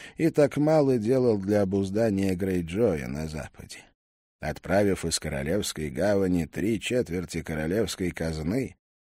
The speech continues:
он стал пособником падения Рейниры.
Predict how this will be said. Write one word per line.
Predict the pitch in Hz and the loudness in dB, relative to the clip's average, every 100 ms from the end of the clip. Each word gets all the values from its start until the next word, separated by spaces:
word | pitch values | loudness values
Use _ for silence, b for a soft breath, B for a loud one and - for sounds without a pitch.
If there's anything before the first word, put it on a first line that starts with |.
| - | 2
он | 113 202 175 | 6 6 4
стал | - 180 170 151 | 4 6 6 6
пособником | 160 139 - 110 151 160 156 135 135 131 | 6 6 6 6 8 8 4 2 2 2
падения | 110 101 80 80 98 113 98 87 | 4 4 4 2 2 4 2 2
Рейниры. | 85 80 76 62 62 58 - | 0 0 -2 -4 -6 -6 -10